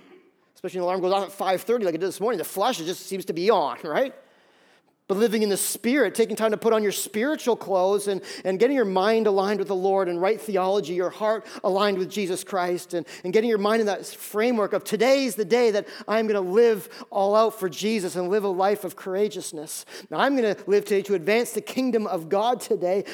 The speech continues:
I'm gonna live today, uh, to have, uh, uh,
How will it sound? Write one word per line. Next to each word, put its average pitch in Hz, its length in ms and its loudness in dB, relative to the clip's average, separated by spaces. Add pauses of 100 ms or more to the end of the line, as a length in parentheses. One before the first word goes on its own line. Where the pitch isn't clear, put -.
(120)
I'm 240 240 2
gonna 220 160 4
live 196 240 0
today, 190 480 0 (220)
uh, 180 180 0
to 190 160 -6
have, 196 260 -2 (160)
uh, 143 120 -6 (640)
uh, 147 140 -4